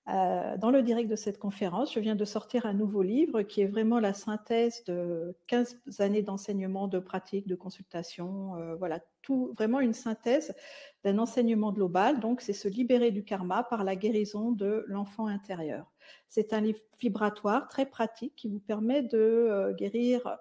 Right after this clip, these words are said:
en profondeur des mémoires souffrantes. Et pour vous accompagner, vous avez aussi un pack de cinq méditations guidées gratuites avec le livre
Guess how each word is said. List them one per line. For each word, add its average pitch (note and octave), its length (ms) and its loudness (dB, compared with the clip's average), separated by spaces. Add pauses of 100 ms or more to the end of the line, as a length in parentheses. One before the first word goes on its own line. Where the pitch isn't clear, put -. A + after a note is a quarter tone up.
en F#3 120 -4
profondeur G#3 880 0 (500)
des G3+ 80 6
mémoires G#3+ 340 4
souffrantes. B3+ 600 -2
Et C4 200 4
pour B3+ 220 -4
vous A3+ 180 -2
accompagner, A3+ 720 2
vous B3 180 -4
avez G3+ 240 0
aussi A#3+ 580 0
un G3+ 120 0
pack G#3 340 -6
de G#3 80 -4
cinq C4 360 -6
méditations G#3 600 -4
guidées F#3+ 400 -2
gratuites - 580 -6
avec F#3+ 300 -6
le G3 80 -2
livre F3+ 400 -8